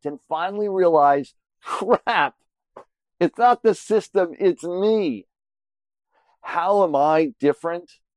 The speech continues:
How is the Maverick universe different?" We focus on all three aspects when you come into our realm.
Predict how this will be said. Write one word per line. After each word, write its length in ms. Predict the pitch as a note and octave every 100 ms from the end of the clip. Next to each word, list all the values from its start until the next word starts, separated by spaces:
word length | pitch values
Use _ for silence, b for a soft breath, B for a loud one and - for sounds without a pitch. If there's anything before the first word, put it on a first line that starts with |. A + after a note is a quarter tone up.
| _
How 280 | - D#3+ G3
is 100 | F#3
the 80 | D#3+
Maverick 500 | C#3+ D3+ D#3+ D3 C3+
universe 560 | C3+ C#3+ D3+ D3+ D3 -
different?" 560 | C#3 C3 C#3 C#3+ C#3 _ _ _ _ _ _ _ _ b -
We 160 | E3+
focus 420 | G3 G3 F3 E3 -
on 140 | C#3
all 380 | - C3+ C#3+ C#3+
three 320 | - C3 B2+
aspects 580 | A#2+ A#2 - A2+ G#2+ _
when 160 | A#2+
you 140 | A#2 A2+
come 260 | - B2+
into 260 | B2+ A#2+ A#2
our 140 | A2+
realm. 360 | G#2+ A#2 G#2+ G2